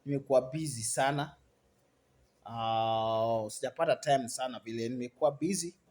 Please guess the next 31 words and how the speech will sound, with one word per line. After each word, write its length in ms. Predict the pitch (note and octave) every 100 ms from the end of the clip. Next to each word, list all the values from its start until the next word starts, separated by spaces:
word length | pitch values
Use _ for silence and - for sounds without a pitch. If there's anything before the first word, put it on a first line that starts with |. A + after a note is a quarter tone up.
| _ _ _ _ _ _ B2+
I'm 140 | C#3+
also 220 | F3 F#3 F3+
pla-, 380 | - D3+ D#3
planning 360 | D3 D#3+ E3 C#3+
to 60 | C#3
come 220 | D3 C#3+
to 80 | A#2+
Nairobi, 480 | A#2 C#3+ F#3 A#3+ - _ _ _ _ _ _ _ _ -
which 160 | D#3+
I 80 | D3
know 180 | D3 D3+
as 400 | D3 - A#2 A#2+
soon 180 | D3+ D3
I'll, 180 | A2+ -
uh, 440 | A#2 A#2+ A#2 A2+
as 80 | A#2+
soon 180 | D#3 D#3
I'll 280 | A2+ G#2+ G2+
be 140 | A2+
in 60 | G#2+
Nairobi. 440 | G#2 A2 A#2+ G#2 _ _ _ _ _ _ _ _ _
So, 560 | - A#3+ F#3 G3 A3 _ _ _ _ _ _ _ _ _ _ _ _ _ _ _ _ _ _ _ _ _ -
the 80 | G3+
thing 240 | G3+ D4 A#3+
is, 360 | D#3 - - - - _ _ _ _ _ _ _ _ _ _ _ _ _ _ _
mimi 180 | A3+ C#4
tena 120 | A#3+ A#3 F3+
narudia 300 | F3 G#3 -
tu, 180 | D#3
ile, 200 | E3+ B3+ G#3+
ile, 460 | A3+ G3+ E3 D3